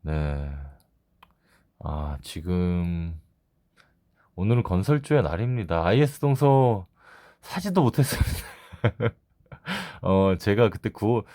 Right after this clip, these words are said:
시월 말인가 십일월 달인가 방송을 했었는데 그때 건설주 그때부터 모았어도 좋았는데, 그때도 이미 좀 올라 있어서 제가 조금 하락 조정이 오면 살려고 계속 기다리는데,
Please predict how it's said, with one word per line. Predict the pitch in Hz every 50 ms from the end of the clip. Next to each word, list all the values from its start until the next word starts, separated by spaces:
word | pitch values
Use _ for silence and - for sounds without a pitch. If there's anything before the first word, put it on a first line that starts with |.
| - _ _
시월 | - - 160 170 156 123
말인가 | 98 82 82 90 101 101 87 82 85 101 120
십일월 | - - 139 139 143 143 147 151
달인가 | - - 147 143 135 117 104 90
방송을 | - - 90 101 101 - 120 113 104
했었는데 | 104 113 - - 139 131 117 101 87 90 85
그때 | 76 76 - 78
건설주 | - 90 85 87 85 90 80 - - 82 73 - - - - - - - - - _ _ _ -
그때부터 | - - _ _ - 131 131 127 123 123 113 107 _ -
모았어도 | 113 90 95 104 120 120 - - 123 113 107 110 104 98
좋았는데, | 85 101 107 113 110 101 95 92 95 113 110 95
그때도 | - - 123 120 - 180 175 165
이미 | 147 131 143 156 147 139
좀 | - 147 127
올라 | 107 104 120 147 165
있어서 | 165 165 160 - 143 117 123 117
제가 | 95 101 101 107 107
조금 | _ - 139 135 135
하락 | 127 117 151 170 170 156 -
조정이 | - - 113 123 165 165 156
오면 | 139 131 131 143 135
살려고 | 127 151 160 165 165 156 143
계속 | 135 - 104 120 131 139
기다리는데, | - - 107 120 123 120 123 120 117 117 117 127 131 123 110